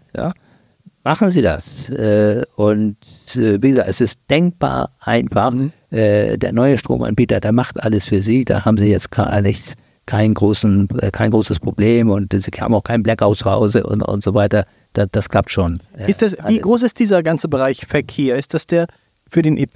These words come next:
Speaker 2: für den, für die einzelne Person, ist das der größte Hebel?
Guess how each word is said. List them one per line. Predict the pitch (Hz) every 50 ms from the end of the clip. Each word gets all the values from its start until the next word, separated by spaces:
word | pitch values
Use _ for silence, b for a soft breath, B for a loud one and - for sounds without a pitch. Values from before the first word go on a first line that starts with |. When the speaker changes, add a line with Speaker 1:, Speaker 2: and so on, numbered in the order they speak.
| - -
Speaker 2:
für | _ - 160 151
den, | 151 143 147 151 147 135 135 139 - 151 147 160 156 143
für | - 123
die | 135 139 120 - - -
einzelne | 139 151 156 - - 151 143
Person, | - - 143 127 131 147 131 131
ist | 123 - -
das | 170 160 - -
der | - 147
größte | 135 139 147 180 180 - 185
Hebel? | 151 156 180 185 220 285